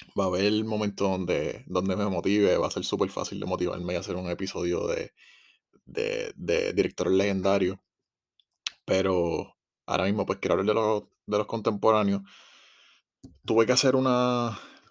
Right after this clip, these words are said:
una línea, ¿verdad? Pa por lo menos organizarlos por ahora.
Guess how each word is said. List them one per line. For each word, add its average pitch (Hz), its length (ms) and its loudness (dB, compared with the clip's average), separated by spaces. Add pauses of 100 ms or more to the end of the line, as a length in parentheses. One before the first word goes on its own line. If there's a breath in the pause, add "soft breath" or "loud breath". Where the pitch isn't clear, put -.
una 113 240 2
línea, 113 360 2
¿verdad? 92 360 2
Pa 95 160 0
por 92 100 -2
lo 90 80 0
menos 92 220 -4
organizarlos 107 640 -4
por 98 180 2
ahora. 98 360 0